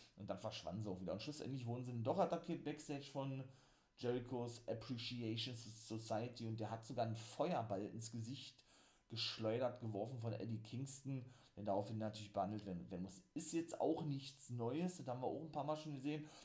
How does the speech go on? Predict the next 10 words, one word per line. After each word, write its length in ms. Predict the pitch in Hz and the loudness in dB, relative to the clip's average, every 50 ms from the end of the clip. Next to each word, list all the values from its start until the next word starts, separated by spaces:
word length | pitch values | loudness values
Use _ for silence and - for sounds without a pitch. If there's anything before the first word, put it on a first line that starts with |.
| - | -8
Natürlich 340 | - - 107 113 127 135 139 | -6 -4 -2 0 0 0 2
hat 140 | 143 123 117 | 2 0 0
das 100 | 127 110 | 0 0
immer 160 | 110 117 127 | 0 0 2
einen 120 | 120 113 110 | 2 2 0
großen 840 | 113 110 110 127 131 139 147 151 151 156 151 - - 135 131 - - | 2 2 6 8 10 12 12 12 12 12 12 10 6 0 -4 -2 2
Impact, 720 | - 160 170 170 170 - - 185 175 180 175 - - - - | 2 4 4 4 4 4 4 4 4 4 2 -2 -6 -6 -4
ne? 200 | 120 120 - - | -2 -2 0 0
Achtung, 400 | - 113 - - - 113 113 107 | -2 -4 -4 -4 0 0 2 2
Wortspiel. 640 | 104 107 127 - - - - 156 160 160 160 160 | 2 0 -2 -4 -8 -6 -2 2 2 2 2 0